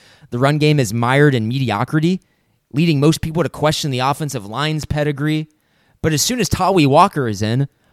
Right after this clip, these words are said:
all missed assignments and tackles for loss magically disappear. Weird! Walker has been so much better than his backfield mates this season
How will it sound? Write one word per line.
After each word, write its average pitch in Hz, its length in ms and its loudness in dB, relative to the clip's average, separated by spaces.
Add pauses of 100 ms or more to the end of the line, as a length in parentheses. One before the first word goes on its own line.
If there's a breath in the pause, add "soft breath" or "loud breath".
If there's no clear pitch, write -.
(160)
all 165 180 4
missed 196 240 2
assignments 147 680 0
and 117 100 -6
tackles 151 400 -2
for 139 160 -8
loss 131 380 -2
magically 135 580 -4
disappear. 123 640 -6 (360)
Weird! 247 580 2 (1080)
Walker 214 380 0
has 214 160 -2
been 175 180 0
so - 360 0
much 196 300 -2
better 131 240 0
than 127 160 -2
his 113 120 -4
backfield 113 500 -4
mates 104 240 -4
this 98 180 -10
season 117 420 -4